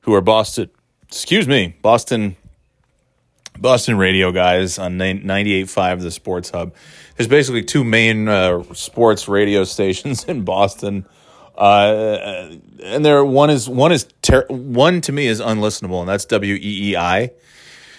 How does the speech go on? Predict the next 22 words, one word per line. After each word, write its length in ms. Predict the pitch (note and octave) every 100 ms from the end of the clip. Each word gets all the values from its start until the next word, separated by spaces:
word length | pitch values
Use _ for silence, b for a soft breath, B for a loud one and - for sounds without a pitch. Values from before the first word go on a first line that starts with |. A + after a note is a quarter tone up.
| B -
Uh, 480 | F2+ F2 E2+ E2+ D2
that's 260 | G2 A2+
the 80 | A#2
one 100 | G#2+
that 140 | G2
has 240 | F#2+ F2+ F2
Ordway, 1120 | G2 - - G#2+ A#2 A2 G2+ G#2+ G2+ G2+ F#2+
Maloney, 1040 | F#2 E2+ E2+ E2+ F2+ F#2+ G#2 G#2 G2 F#2 F2+
and 320 | E2+ D#2+ D#2
Fournier, 720 | - G2+ G#2 G#2 G2 F#2+ F#2
whatever 200 | F2+ F#2+
the 80 | F2+
fuck 440 | - - - F2+
their 120 | - F2
names 340 | F2 F2 E2+
are. 240 | E2+ E2 b b _
That's 220 | A#2 G2+
a 40 |
terrible 380 | F#2+ A2+ G#2 F2+
show. 220 | E2+ F2+
The, 200 | E2+ F#2+
the, 360 | G2+ G2 F#2+ F2+